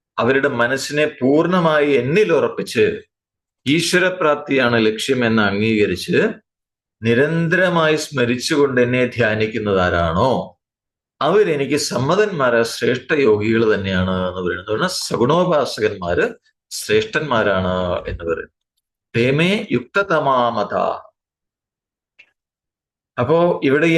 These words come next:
ആദ്യത്തെ ശ്ലോകത്തിൽ സഗുണോപാസകന്മാരുടെ കാര്യം പറയണം. എന്താ കാരണം ചോദിച്ചു കഴിഞ്ഞാൽ, ഇനി അടുത്ത് വരുന്ന മൂന്നാമത്തെയും നാലാമത്തെയും ശ്ലോകങ്ങളിൽ നിർഗുണോപാസകന്മാരുടെ കാര്യം പറയുന്നുണ്ട്. അപ്പൊ അതുകൊണ്ട് ഈ ആദ്യത്തെ ശ്ലോ-, ഈ പറയുന്ന ശ്ലോകത്തിൽ ഭഗവാൻ പറയുന്നതിൽ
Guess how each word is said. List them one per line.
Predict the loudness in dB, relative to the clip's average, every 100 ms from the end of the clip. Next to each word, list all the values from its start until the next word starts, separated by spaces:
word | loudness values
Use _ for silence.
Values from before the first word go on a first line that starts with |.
| 2
ആദ്യത്തെ | 2 -2 -2 -4
ശ്ലോകത്തിൽ | 0 2 2 2 0 -4 -2
സഗുണോപാസകന്മാരുടെ | -2 0 2 2 0 -2 -4 -2 0 2 2
കാര്യം | 2 2 2
പറയണം. | 2 0 0
എന്താ | 2
കാരണം | 2 0
ചോദിച്ചു | -4 -2 0
കഴിഞ്ഞാൽ, | 0 2 0 -2 -12 -20 -12
ഇനി | -2 0
അടുത്ത് | 2 2 2
വരുന്ന | 2 0 0
മൂന്നാമത്തെയും | 0 2 2 0 2
നാലാമത്തെയും | 2 0 -2 -6 -2
ശ്ലോകങ്ങളിൽ | 0 2 2 2 0 0 -2
നിർഗുണോപാസകന്മാരുടെ | -2 0 2 2 0 -2 -2 0 2 2 2
കാര്യം | 0 0 0
പറയുന്നുണ്ട്. | 0 -2 -8 -12 _ _ _ _ _ _ -4
അപ്പൊ | 0
അതുകൊണ്ട് | 2 2 2
ഈ | 2 2
ആദ്യത്തെ | 2 0 0 0 0 -2
ശ്ലോ-, | -2 0 0 2 0
ഈ | 0 0
പറയുന്ന | 0 2 0 0
ശ്ലോകത്തിൽ | 0 0 2 2
ഭഗവാൻ | 2 2 0 0
പറയുന്നതിൽ | 2 2 0 0